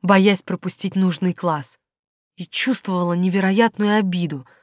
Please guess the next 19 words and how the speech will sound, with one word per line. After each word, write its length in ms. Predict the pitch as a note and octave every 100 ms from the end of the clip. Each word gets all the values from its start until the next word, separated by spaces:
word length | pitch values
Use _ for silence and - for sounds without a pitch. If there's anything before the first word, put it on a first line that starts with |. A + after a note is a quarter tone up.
| _ _ _ _ _
Что-то 360 | - - C#4
не 140 | B3+ B3+
клеится 520 | B3+ C4+ A3+ F3+ -
у 40 |
меня 240 | F3+ F3+ F3
в 80 | D#3+
этих 240 | - E3+
стенах. 500 | - F#3+ F3 C#3 - _ _ _ _ _ _
Все 280 | - - C4
люди 460 | A3+ C4 G3 G#3 - - -
делают 480 | D#3+ G#3 A3 A3 G#3+
обо 160 | G3+
мне 180 | G#3+ A#3
какие-то 440 | - F#3+ A3 G3+
выводы, 520 | F#3+ D3+ G3 G3 F3+ F#3 - _ -
которые 360 | F3 G3 F3+
действительности 840 | E3 G3 - G#3 F#3+ F#3 E3+ - F3
не 120 | F3
соответствуют. 920 | - F3+ F3 F#3 E3 - D#3 D3 -